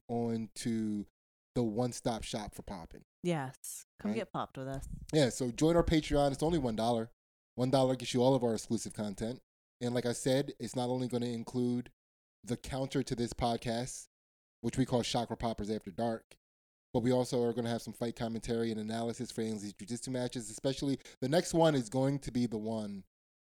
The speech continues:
Speaker 1: that we talked about on here.
Speaker 2: Yeah.
Speaker 1: Uh, we gotta see it. It's gonna,
Speaker 2: Yeah.
Speaker 1: I think, I think there's a lot of, uh, it's gonna be a lot of funny stuff we can mine from
Speaker 2: Yeah.
Speaker 1: that, you know?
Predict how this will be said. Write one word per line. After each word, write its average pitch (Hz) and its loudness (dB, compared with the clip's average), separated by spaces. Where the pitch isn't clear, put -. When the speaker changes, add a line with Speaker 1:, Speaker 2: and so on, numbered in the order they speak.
Speaker 1:
that 117 -2
we 117 0
talked 117 -2
about 113 -4
on 98 -10
here. 104 -2
Speaker 2:
Yeah. 85 -10
Speaker 1:
Uh, 107 -4
we 110 -4
gotta 117 0
see 123 -4
it. 107 -8
It's - -16
gonna, 120 2
Speaker 2:
Yeah. 143 -4
Speaker 1:
I - -10
think, 135 0
I 131 -6
think 143 2
there's 131 2
a 120 2
lot 120 4
of, 110 -2
uh, 101 -6
it's 139 -10
gonna 196 8
be 190 10
a 160 10
lot 139 8
of 120 -2
funny 123 2
stuff 107 -2
we 113 -2
can 113 -4
mine 104 -4
from - -6
Speaker 2:
Yeah. 143 -4
Speaker 1:
that, 147 -14
you 117 -10
know? 104 -10